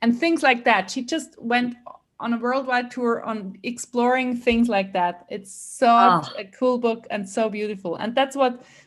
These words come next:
Speaker 1: what you say, like, you, you just can't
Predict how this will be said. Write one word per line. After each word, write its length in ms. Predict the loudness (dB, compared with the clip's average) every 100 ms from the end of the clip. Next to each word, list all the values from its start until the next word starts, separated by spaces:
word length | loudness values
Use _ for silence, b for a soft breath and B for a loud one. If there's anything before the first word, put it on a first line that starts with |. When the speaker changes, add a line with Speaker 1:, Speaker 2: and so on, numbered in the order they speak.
| b
Speaker 1:
what 120 | -6
you 140 | -2 -2
say, 220 | -2 0
like, 380 | 0 -2 -8 b b _ -10
you, 180 | -10 -4
you 140 | -4
just 200 | -2 -6 -6 _ _
can't 540 | -6 0 2 2 0